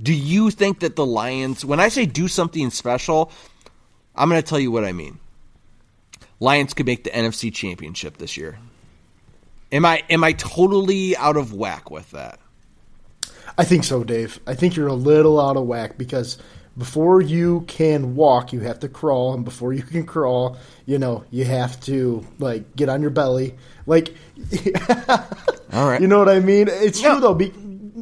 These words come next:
Speaker 2: it is true. I mean, you can't just say, "I expect them to be,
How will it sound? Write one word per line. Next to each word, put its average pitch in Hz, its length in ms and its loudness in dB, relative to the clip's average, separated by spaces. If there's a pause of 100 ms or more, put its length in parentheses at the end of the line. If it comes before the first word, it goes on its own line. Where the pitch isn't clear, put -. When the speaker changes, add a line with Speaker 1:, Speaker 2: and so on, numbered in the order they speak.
(320)
Speaker 2:
it 220 80 0
is 240 220 2
true. 196 320 -2
I 208 160 2
mean, 190 180 2
you 180 140 -2
can't 226 400 -4
just 190 220 -2
say, 160 320 0 (600)
"I 165 120 4
expect 156 420 0
them 147 200 -4
to 139 180 -8
be, 123 420 -6